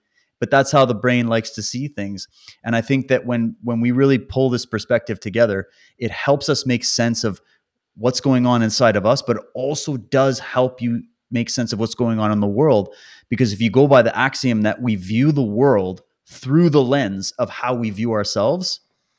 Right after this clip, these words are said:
<laughs> oh, you wonder, you wonder why people are having trouble seeing what's happening around them. You wonder why people are shouting you out of the room when you just try to bring, as a good person with empathy, wanting you care about them,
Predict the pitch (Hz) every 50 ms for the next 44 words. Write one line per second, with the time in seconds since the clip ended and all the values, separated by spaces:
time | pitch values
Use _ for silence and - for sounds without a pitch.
0 | _ _ _ _ _ _ _ 233 214 - - 190 196 185 165 139 127 123 120 120
1 | 113 117 143 151 151 135 - - - - _ _ 120 123 123 127 160 175 180 170
2 | 170 156 147 156 156 147 139 - 143 147 - 139 135 127 135 131 123 120 113 -
3 | 143 131 120 120 - - - - 135 131 123 117 110 110 110 107 - - 110 110
4 | - - 107 104 98 92 101 104 107 107 98 87 78 _ - _ _ _ 120 117
5 | 110 113 143 165 175 156 143 123 131 143 147 135 113 - - 131 - 123 123 113
6 | - - - 127 127 127 120 113 113 117 117 113 101 98 98 95 117 135 127 110
7 | 107 107 104 113 113 117 120 - - 127 120 110 92 101 117 117 113 107 110 _
8 | _ _ _ _ - 123 110 101 104 90 - - 151 147 - - - 135 127 120
9 | - 117 101 98 104 101 - - 139 139 135 139 113 - 113 101 92 95 107 123
10 | 131 135 127 113 104 104 104 - - 127 135 147 139 113 117 104 101 - 104 95